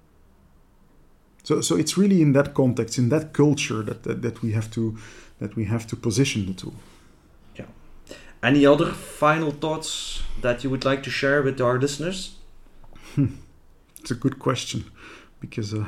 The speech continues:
Speaker 1: <laughs> maintenance and reliability is really a big, uh, uh, a big scope. But, but f-, for me, it's, it's,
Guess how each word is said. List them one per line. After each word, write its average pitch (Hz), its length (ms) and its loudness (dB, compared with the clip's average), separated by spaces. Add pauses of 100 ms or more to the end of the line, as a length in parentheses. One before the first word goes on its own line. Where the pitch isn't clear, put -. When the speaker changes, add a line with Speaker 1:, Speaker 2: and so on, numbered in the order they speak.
Speaker 1:
<laughs> - 80 -12
maintenance 123 460 4
and 113 120 2
reliability 120 720 2
is 117 140 -2
really 127 300 6
a 127 60 4
big, 123 280 0
uh, 123 140 -2 (460)
uh, 123 340 0
a 135 60 0
big 127 180 2
scope. 127 420 2
But, 131 180 0
but 131 160 -2
f-, - 180 -12 (200)
for 143 200 2
me, 156 260 6
it's, - 200 -2
it's, - 340 -4